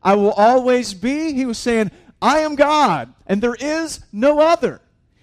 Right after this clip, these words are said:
Everything else in the entire universe has a creator, and that creator is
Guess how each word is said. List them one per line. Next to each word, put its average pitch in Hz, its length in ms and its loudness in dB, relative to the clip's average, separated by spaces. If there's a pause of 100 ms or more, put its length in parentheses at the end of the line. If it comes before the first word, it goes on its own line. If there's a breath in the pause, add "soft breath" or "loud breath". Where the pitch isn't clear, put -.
(120)
Everything 294 500 -2
else 262 380 -2 (140)
in 269 120 -4
the 277 80 -2
entire 269 460 -2
universe 233 840 -8 (220)
has 262 200 -2
a 277 80 -8
creator, 269 680 -2 (160)
and 226 160 -2
that 262 120 -4
creator 233 520 -2
is 208 440 -4